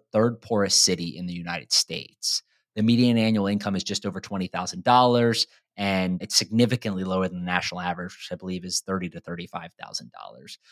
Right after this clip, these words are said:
The poverty rate is extremely high, while the stadium is an orchard park, which is technically right outside of Buffalo. I think everyone gets kind of where I'm going with this, right?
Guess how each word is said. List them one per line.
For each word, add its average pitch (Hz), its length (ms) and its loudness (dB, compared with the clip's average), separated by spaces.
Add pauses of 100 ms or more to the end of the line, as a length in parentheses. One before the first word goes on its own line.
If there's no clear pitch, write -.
(160)
The - 60 -18
poverty 110 380 4
rate 104 240 6
is 87 140 -2
extremely 87 420 -8
high, 123 520 6 (280)
while 120 140 2
the 110 80 -4
stadium 147 480 2
is 113 80 0
an 107 60 0
orchard 107 260 0
park, 101 260 -4
which 98 160 -12
is 90 160 -10 (180)
technically 92 520 -8
right 87 260 -6
outside 117 500 2
of 98 160 -4
Buffalo. 57 760 -16 (460)
I 104 60 -8
think 104 160 0
everyone 92 800 0
gets 92 220 -8
kind 90 160 -4
of 85 80 -8
where 85 80 -8
I'm 87 80 -8
going 85 180 -10
with 87 120 -14
this, - 220 -10
right? 90 180 -10